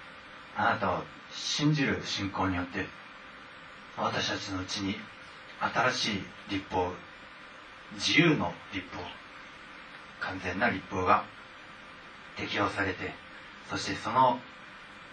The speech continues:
私たちと一つとなったこの律法に従って歩むとき、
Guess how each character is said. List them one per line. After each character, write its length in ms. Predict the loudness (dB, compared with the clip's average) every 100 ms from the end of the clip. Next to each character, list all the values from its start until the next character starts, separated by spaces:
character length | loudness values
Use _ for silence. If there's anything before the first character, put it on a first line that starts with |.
| -16 -16 -16 -14 -2
私 320 | 0 2 0
た 80 | 0
ち 100 | -2
と 100 | 0
一 240 | 2 4
つ 160 | 4 2
と 100 | 2
な 120 | 2
っ 40 | 2
た 140 | -2
こ 140 | 0 4
の 200 | 6 4 -4 -8
律 140 | -6 -2 2
法 140 | 4
に 100 | 4
従 140 | 4 4
っ 80 | 4
て 140 | 6 4
歩 280 | 4 2
む 100 | 2
と 120 | 0
き、 80 | -4